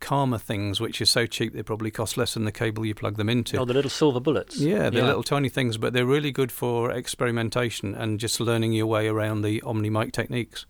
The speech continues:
Speaker 2: Mm, absolutely. If you go back to the, um,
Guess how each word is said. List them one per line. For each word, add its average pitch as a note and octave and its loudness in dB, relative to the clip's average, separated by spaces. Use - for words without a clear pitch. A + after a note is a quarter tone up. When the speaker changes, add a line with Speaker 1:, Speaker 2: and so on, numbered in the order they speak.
Speaker 2:
Mm, C3+ -2
absolutely. C3 -2
If G3+ 0
you C4 2
go A3 10
back F3+ 0
to E3+ 0
the, D3 2
um, C3 0